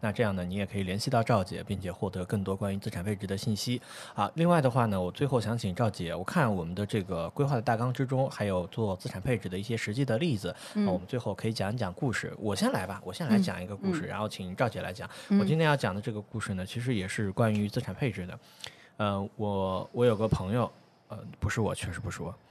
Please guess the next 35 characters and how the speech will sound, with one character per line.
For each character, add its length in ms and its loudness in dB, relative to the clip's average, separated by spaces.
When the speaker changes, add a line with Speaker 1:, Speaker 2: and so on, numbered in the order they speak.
Speaker 1:
我 80 -4
有 80 -4
个 80 -4
朋 240 2
友， 100 -4
<laughs> 280 -8
对。 160 -6
Speaker 2:
就 160 6
是 100 0
你， 140 0
就 240 4
是， 100 6
就 240 4
是 120 4
你。 80 6
Speaker 1:
他 140 2
在， 80 0
他 80 -4
在， 200 4
他 140 -2
在 140 6
二 200 4
零 400 4
二， 500 2
二 140 4
零 200 2
年 260 2
开 160 -2
始 440 -4
学 200 -2
习 100 -2
资 100 -2
产 160 -2
配 200 0
置， 180 -10